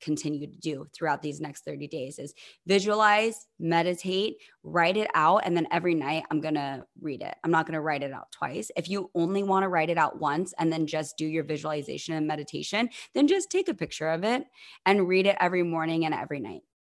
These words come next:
It's so empowering. So those are your top three act as if checklists.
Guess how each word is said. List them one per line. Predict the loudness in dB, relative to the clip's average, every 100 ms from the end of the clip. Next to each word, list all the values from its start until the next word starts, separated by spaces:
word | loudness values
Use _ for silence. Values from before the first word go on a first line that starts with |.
| _
It's | -4 -4 0
so | 2 4 2
empowering. | 0 -4 -6 -8 -14 -18 _ _
So | -2 -2
those | 6 6 8 4 2
are | 4 6 6 4
your | 2 0
top | 2 2 4 2 -8
three | -4 0 0 0 -4 -10 -20 _ _ _
act | 4 4 6
as | 6 6 6
if | 4 2 -2 -12
checklists. | -2 -2 -2 -10 -10 -14 -14